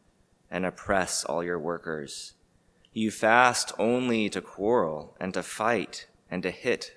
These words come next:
with a wicked fist. Underneath the piety is festering greed, oppression,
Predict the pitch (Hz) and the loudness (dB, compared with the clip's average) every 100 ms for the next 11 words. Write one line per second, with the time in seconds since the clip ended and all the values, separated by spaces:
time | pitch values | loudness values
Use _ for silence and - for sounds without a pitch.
0 | _ 92 90 82 95 - - - 98 82 | _ -12 -10 -6 -6 -6 -6 -4 -4 -2
1 | - - - _ _ _ _ _ _ _ | -6 -8 -12 _ _ _ _ _ _ _
2 | _ _ _ _ _ _ _ _ _ _ | _ _ _ _ _ _ _ _ _ _
3 | _ _ _ _ _ - 107 160 160 151 | _ _ _ _ _ -6 -4 0 0 0
4 | - - 107 - 98 92 82 80 80 104 | -2 -4 -4 2 2 4 0 -4 -6 -6
5 | - 87 - - 107 - - 98 95 92 | -8 -6 -4 -2 -2 -2 -2 -2 -2 -4
6 | - 82 85 78 73 - _ _ _ _ | -6 -6 -6 -8 -10 -14 _ _ _ _
7 | _ _ _ - 92 - 101 92 - 80 | _ _ _ -14 -14 0 4 4 2 -4
8 | 71 | -8